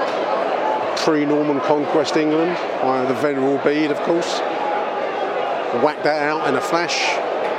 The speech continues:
and probably went on to something like, um, a pre-medieval equivalent of a Jackie Collins novel afterwards, something of that order.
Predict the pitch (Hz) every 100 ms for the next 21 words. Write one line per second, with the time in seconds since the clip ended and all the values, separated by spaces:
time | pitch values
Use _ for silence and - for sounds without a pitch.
0 | - - - - - - - 165 160 147
1 | 156 147 143 - 147 156 143 135 143 139
2 | 135 131 - - - - - - - -
3 | - - - - - - - - - 196
4 | 190 180 165 165 147 151 - 156 135 143
5 | 127 147 127 143 151 139 127 139 120 120
6 | 117 113 123 104 - 170 143 131 131 131
7 | 135 120 113